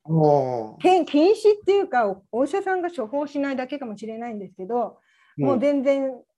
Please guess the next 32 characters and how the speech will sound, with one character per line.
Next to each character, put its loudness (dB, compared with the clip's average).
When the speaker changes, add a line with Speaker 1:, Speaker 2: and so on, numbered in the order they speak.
Speaker 2:
イ -2
ベ 0
ル -2
メ -2
ク -16
チ -12
ン -8
よ -2
く -8
思 -6
わ -8
れ -8
て -12
な -12
い -14
の -16
で、 -8
あ -10
の、 -6
Speaker 1:
あ 0
ー。 -
Speaker 2:
だ 2
か 0
ら 2
感 -4
染 -4
者 -10
数 -8
が -4
上 -6
が -2
っ -8